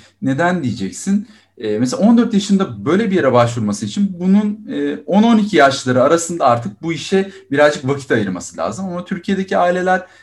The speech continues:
e, on on iki yaşındaki bir çocuğa o vakiti ayır-, ayırtmazlar. Hala o vakiti ayıramayız. O yüzden on dört değil de belki on beş on altı yaşları mantıklı olur.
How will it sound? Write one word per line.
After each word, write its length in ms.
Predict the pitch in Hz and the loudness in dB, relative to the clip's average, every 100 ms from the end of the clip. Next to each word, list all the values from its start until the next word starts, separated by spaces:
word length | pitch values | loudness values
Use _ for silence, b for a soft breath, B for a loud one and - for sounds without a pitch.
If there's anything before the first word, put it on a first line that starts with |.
| b | b
e, 60 | - | -12
on 220 | - 202 | 2 4
on 140 | 220 | 6
iki 160 | 180 127 | 4 2
yaşındaki 380 | 123 123 117 117 | -2 0 -2 -2
bir 80 | 120 | -4
çocuğa 500 | 123 110 135 180 B B B _ _ _ | -4 -2 0 0 B B B _ _ _
o 180 | - 208 | -4 2
vakiti 300 | 190 - 190 | 2 2 4
ayır-, 320 | 180 151 143 - | 6 6 2 2
ayırtmazlar. 680 | 151 147 123 135 110 85 82 | 0 0 0 2 2 0 -2
Hala 580 | 170 196 131 156 165 | 6 6 6 4 2
o 140 | - 151 | -2 -2
vakiti 320 | 147 - 160 | -2 -2 0
ayıramayız. 720 | 127 120 120 95 110 - - b b | 2 4 4 2 -2 -8 -14 b b
O 100 | - | -2
yüzden 180 | 190 175 | -2 0
on 240 | 180 196 202 | 4 6 6
dört 200 | 214 226 | 4 0
değil 180 | 247 | -2
de 140 | 135 104 | -2 0
belki 260 | 185 202 | 0 0
on 160 | 220 202 | 0 0
beş 140 | 196 | 0
on 80 | 190 | 0
altı 260 | 170 131 117 | 0 0 0
yaşları 380 | 101 101 156 180 | -2 -2 -6 -4
mantıklı 460 | 139 127 123 - | -2 -2 -4 -6
olur. 220 | 117 87 | -6 -6